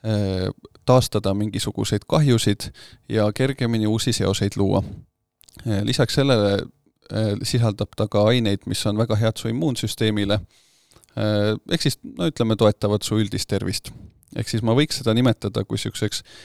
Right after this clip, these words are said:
looduslikuks multivitamiiniks, millel on nagu eriti suur benefit sinu ajutegevusele.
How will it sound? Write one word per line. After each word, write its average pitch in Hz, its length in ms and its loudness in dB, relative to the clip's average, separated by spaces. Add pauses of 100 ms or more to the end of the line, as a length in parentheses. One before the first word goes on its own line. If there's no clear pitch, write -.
(280)
looduslikuks 120 760 2
multivitamiiniks, 120 1080 -2
millel 107 300 -4
on 104 120 -4
nagu 104 220 -2
eriti 123 340 -2
suur 104 280 -2
benefit 107 480 2
sinu 107 240 0
ajutegevusele. 101 760 -2